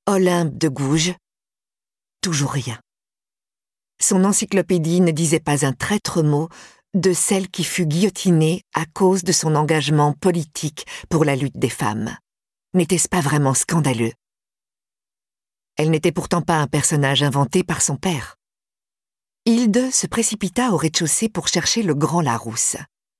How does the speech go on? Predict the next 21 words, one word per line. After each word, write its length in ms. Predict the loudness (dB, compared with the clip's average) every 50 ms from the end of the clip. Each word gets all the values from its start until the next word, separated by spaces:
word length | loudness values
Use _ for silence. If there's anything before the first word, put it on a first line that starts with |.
| _ _ _ _ _ _ _ _ _ _ _ _ -4
Je 140 | -2 0 0
veux 160 | 0 2 0
juste 280 | 0 0 0 -2 0 -2
vérifier 440 | 0 0 2 0 0 -2 -2 -4 -2
quelque 240 | -2 -2 0 0 -2
chose », 380 | 0 0 0 0 0 -2 -4 -6 _ _ _ _ _ _ _ _ -2
lança-t-elle 560 | 0 2 2 2 2 0 0 0 0 0 2
à 60 | 2 0
sa 140 | 0 0
mère 320 | 2 2 2 0 0 -2 -2 -2
interloquée. 720 | -2 0 0 0 0 0 -2 -2 -4 -6 -12 -12 -12 -12 _ _ _ _ _ _ _ _ _ _ _ _ _ _ _ _ _ _ _ _ _ _ _ _ _ -6
Elle 180 | -2 0 0
emporta 380 | 0 0 0 -2 -2 -2 0 0
le 100 | 2 2
volume 460 | 2 2 2 2 4 4 6 4 4 2 -2 -18 -20 -20 _ -18
qui 220 | -8 0 2 2
allait 180 | 2 4 2 2
de 180 | 2 2 0 0 0 -2
F 260 | -4 -2 -4 -6 -10 -4
à 160 | -4 -2 0
G 260 | 0 0 -2 -2 -4